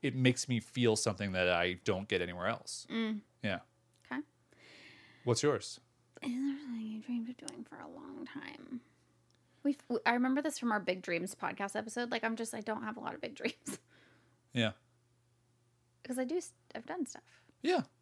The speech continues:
Speaker 1: I mean, that's, that's part of the thing for us, I think. It's just, like, a very intentional practice for us is, number one, we don't dream so big that it's impossible. We try, like, whatever we dream, we try and achieve. So maybe one for you is to, like, build our dream house.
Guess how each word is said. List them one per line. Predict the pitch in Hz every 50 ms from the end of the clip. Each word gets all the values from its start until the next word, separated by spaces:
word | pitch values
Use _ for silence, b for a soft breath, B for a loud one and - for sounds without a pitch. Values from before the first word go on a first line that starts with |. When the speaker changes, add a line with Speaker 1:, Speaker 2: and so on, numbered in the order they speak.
| _ _ -
Speaker 1:
I | 147
mean, | 156 170 170
that's, | 170 190 185 - -
that's | - 151 139 139 143 143 - - _ _ _ - - - _
part | - 143 135 131
of | 123 110
the | 110
thing | - - 113 101 98
for | - 107 98
us, | 95 95 - 110
I | 98
think. | - - 104 92 90 - - - _ _ -
It's | 120 110 -
just, | - 110 -
like, | 117 104 95
a | 95
very | 90 98 95 95 107
intentional | 107 101 95 - - 110 95 - - 110 101 98 -
practice | - 104 90 87 - 95 92 -
for | - 95 87
us | 110 156 - - 107
is, | 98 95 - B B B B B B B B B B B B _ _ _ _ _ _ _ _ -
number | 143 135 131 123 120
one, | 127 147 147 131 123
we | 123 120
don't | 123 120 120 104
dream | 110 120 120 117 107
so | - - 120 107 92
big | 90 98 104 104
that | 104 95
it's | - -
impossible. | - 87 - 101 87 - - - 135 151 165 185 190 190 180
We | 110 101 110
try, | 104 - 113 104 98 95 98
like, | 101 98 98 -
whatever | 104 104 107 95 98
we | 95 92
dream, | 85 - 104 104 98 95
we | 92 92 90 - - _ _ -
try | - - 90 85 85
and | 82 85
achieve. | 82 - - 82 87 117 -
So | - - 82 80 85 - - _ _ b b b b b b b b b b
maybe | - 175 202 208 208
one | 190 180 180 180 170
for | - 156
you | 147 156 190 202
is | 165 131 -
to, | - - 127
like, | 117 110 101 87
build | 110 101 98
our | 101 98
dream | 90 101 101 117 135
house. | 123 120 139 156 - - -